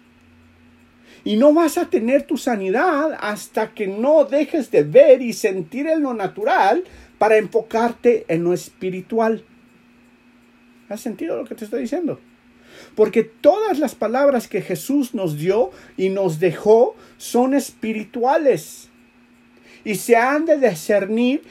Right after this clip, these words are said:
y se han de interpretar en el espíritu y no en lo carnal. Incluso los discípulos al inicio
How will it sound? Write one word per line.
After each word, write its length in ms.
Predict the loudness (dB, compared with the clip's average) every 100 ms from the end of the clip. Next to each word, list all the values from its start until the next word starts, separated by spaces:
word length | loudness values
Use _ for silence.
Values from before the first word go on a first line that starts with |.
| -14
y 100 | -8
se 280 | 0 2 2
han 300 | 0 0 0
de 280 | 2 0 0
interpretar 1000 | -4 -4 -4 0 -2 0 0 0 -2 -4
en 200 | -4 -2
el 180 | -2 -4
espíritu 840 | -6 -8 -6 -2 0 -2 -4 -10 -8
y 160 | -6 -4
no 400 | -2 -4 -4 -6
en 180 | -6 -4
lo 160 | -6
carnal. 540 | -6 -8 -4 -4 -4 -8 _ _ _ _ _ _ _ _ _ _ _ _ _ _ _ -20 -20 -10
Incluso 560 | -6 -4 2 4 4 2
los 180 | 0 0
discípulos 720 | -6 -6 -8 -6 -4 -4 -2
al 120 | -2
inicio 680 | -2 0 -2 -2 -8 -8